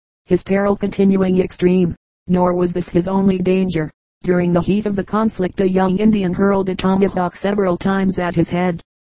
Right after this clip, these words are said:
out of mischief more than malice, but with such skillful aim that the keen weapon more than once grazed his skin and buried its edge in the tree beside his head. With still greater malice,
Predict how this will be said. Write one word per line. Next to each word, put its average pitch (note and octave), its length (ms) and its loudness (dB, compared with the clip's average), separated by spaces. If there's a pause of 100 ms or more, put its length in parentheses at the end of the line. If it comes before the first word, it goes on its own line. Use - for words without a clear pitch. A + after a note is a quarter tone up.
out G3+ 200 -2
of G3+ 100 -2
mischief F#3 420 0
more F#3 240 0
than F#3+ 160 4
malice, F#3 460 0 (300)
but F3+ 160 -2
with F3+ 180 0
such - 260 -6
skillful F#3+ 540 -2
aim G3 180 0
that G3+ 200 -2
the F3 100 -6
keen F#3 320 2
weapon F3 300 2
more F#3+ 240 2
than F#3+ 180 4
once F#3+ 240 0
grazed F#3+ 380 0
his F#3+ 120 2
skin F#3+ 280 0
and F#3+ 200 2
buried F#3+ 300 0
its F#3 180 -2
edge F#3+ 200 2
in F#3+ 100 2
the F3 80 0
tree E3+ 240 -2
beside F#3 460 0
his E3 140 0
head. F3 300 -2 (320)
With F3+ 200 0
still G3 240 -2
greater F#3+ 400 0
malice, F3+ 440 0